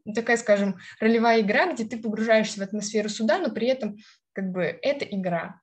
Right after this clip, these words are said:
и ты понимаешь, что да, ты можешь ошибаться, там участвуют такие же студенты, как и ты конкретно, и, ну, как я участвую, и получается, что ты не чувствуешь какого-то авторитета, ну, м, я имею в виду, т-, все на равных,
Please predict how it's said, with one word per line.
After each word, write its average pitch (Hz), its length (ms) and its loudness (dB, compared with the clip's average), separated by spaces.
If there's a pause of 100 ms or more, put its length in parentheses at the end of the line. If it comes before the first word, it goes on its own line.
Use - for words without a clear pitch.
(180)
и 196 80 -6
ты 226 100 -6
понимаешь, 220 500 2
что - 140 -10
да, 190 160 2
ты 190 100 -6
можешь 180 300 -4
ошибаться, 285 420 -2
там 220 160 2
участвуют 226 420 -4
такие 214 240 -4
же 220 100 -2
студенты, 196 500 -2
как - 260 -10
и 180 60 -16
ты 294 120 -10
конкретно, 285 580 -2 (480)
и, 220 560 6 (280)
ну, 214 440 2 (440)
как 180 200 -4
я 226 440 2
участвую, 220 640 -2
и 202 400 -6 (220)
получается, 220 480 4
что 208 520 4 (300)
ты 254 100 2
не 240 160 6
чувствуешь 214 480 -4
какого-то 185 480 0
авторитета, 208 680 2
ну, 240 340 0
м, 180 180 0
я 190 160 0
имею 190 220 0
в - 20 -2
виду, 180 240 -6
т-, - 200 -8
все 277 180 2
на 254 120 4
равных, 170 400 2